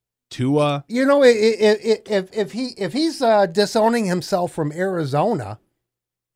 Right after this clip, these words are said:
Speaker 2: what does he do? He, he's, he's blocked the Cardinals from
Speaker 1: No, he just took
Speaker 2: or
Speaker 1: him
Speaker 2: took him off, or
Speaker 1: Yeah, he
Speaker 2: he,
Speaker 1: just
Speaker 2: or he
Speaker 1: took him
Speaker 2: took,
Speaker 1: off.
Speaker 2: took him off. Why?
Speaker 1: I don't know.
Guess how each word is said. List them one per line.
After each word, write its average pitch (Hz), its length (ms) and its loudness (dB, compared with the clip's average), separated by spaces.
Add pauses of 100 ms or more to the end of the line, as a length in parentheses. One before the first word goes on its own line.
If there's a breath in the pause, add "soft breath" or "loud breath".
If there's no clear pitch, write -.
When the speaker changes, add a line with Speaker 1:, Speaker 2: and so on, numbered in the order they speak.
(180)
Speaker 2:
what 247 120 0
does 339 160 -2
he 339 140 0
do? 330 340 -4 (480)
He, 233 340 -12
he's, 190 300 -8 (560)
he's 180 300 -10 (200)
blocked 139 680 -6 (500)
the 151 80 -8
Cardinals 220 580 -4
from 156 440 -6
Speaker 1:
No, 151 140 -6
he 143 100 -2
just 143 220 -6
took 143 140 -4
Speaker 2:
or 190 120 4
Speaker 1:
him 180 80 -2
Speaker 2:
took 202 240 2
him 175 100 -2
off, 180 340 0
or 170 60 -2
Speaker 1:
Yeah, 156 60 2
he 165 80 0
Speaker 2:
he, 190 60 -4
Speaker 1:
just 170 120 -2
Speaker 2:
or 180 80 2
he 185 60 0
Speaker 1:
took - 20 -4
him - 80 -8
Speaker 2:
took, 185 120 -2
Speaker 1:
off. 92 180 -16
Speaker 2:
took - 180 -10
him 175 100 -6
off. 226 160 -8 (680)
Why? 104 400 -10 (260)
Speaker 1:
I 226 120 -12
don't 87 120 -12
know. 73 280 -18